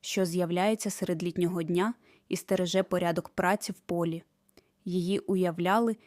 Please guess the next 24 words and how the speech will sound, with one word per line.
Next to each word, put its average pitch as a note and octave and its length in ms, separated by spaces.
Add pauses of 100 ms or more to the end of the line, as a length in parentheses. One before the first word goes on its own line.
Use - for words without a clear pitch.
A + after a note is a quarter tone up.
як F3+ 240
високу F3 420
дівчину, E3+ 560 (380)
в E3+ 160
білому G#3+ 540
або E3+ 240
похилу F3 460
стару, F3 440 (360)
з F3 120
розкуйовдженим G3 920
сивим F#3 420
волоссям. E3+ 640 (760)
Найчастіше F#3 840
вона F#3+ 240
приходить F#3+ 560
під - 160
час F3 300
жнив, E3 400 (400)
через F3 340
що - 220
її G#3+ 220
ще F3+ 200
звали F3+ 400
житнянкою. E3+ 800